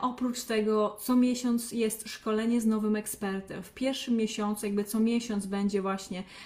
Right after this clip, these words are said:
e, temat właśnie, e, treningu i terapii, czyli w pierwszym miesiącu rozmawialiśmy z Adrianem odnośnie kolan, czyli właśnie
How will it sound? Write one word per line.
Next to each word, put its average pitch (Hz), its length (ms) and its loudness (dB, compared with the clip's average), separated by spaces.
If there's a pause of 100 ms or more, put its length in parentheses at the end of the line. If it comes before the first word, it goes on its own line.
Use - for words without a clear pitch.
(140)
e, 202 160 -2
temat 208 360 2
właśnie, 196 640 -4
e, 226 220 -4
treningu 233 680 4
i 254 60 2
terapii, 214 500 0
czyli 294 200 -6
w - 140 -12
pierwszym 277 420 0
miesiącu 214 500 0
rozmawialiśmy 196 640 0
z - 140 -6
Adrianem 226 580 0 (400)
odnośnie 220 720 2
kolan, 226 800 -2
czyli 226 240 -2
właśnie 214 500 -2